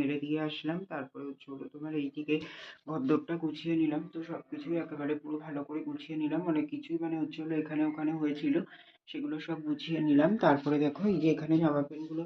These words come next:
ভাগ করে নিলাম, ওই জামা প্যান্টটা পুরো বাজারে যাবো, ওর জন্য যে ওখানটায় করে রাখলাম, আর এইটা হচ্ছে হলো গেঞ্জিটা ধুতে হবে, আর এই জামা প্যান্টগুলো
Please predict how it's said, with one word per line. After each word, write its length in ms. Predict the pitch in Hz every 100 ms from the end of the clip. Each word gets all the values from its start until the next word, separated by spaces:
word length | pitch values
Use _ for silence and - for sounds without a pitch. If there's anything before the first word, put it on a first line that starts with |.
| 170
ভাগ 120 | 160 _
করে 140 | 151 151
নিলাম, 180 | 147 151 165
ওই 80 | 165
জামা 200 | 151 143 143
প্যান্টটা 240 | 147 147 -
পুরো 140 | 156 160
বাজারে 320 | 156 151 151 165
যাবো, 220 | 147 151 - - _ _ _
ওর 120 | 139 143
জন্য 140 | 156 156
যে 40 | 160
ওখানটায় 360 | 156 156 151 151
করে 140 | 156 156 151
রাখলাম, 300 | 156 156 214 233
আর 60 | 175 151
এইটা 160 | 147 160
হচ্ছে 180 | 143 156
হলো 100 | 156 160
গেঞ্জিটা 360 | 156 147 147 160 156
ধুতে 220 | 143 165 170
হবে, 200 | 170 247 330
আর 80 | 135 127
এই 60 | 123
জামা 180 | 147 143 135
প্যান্টগুলো 320 | 139 139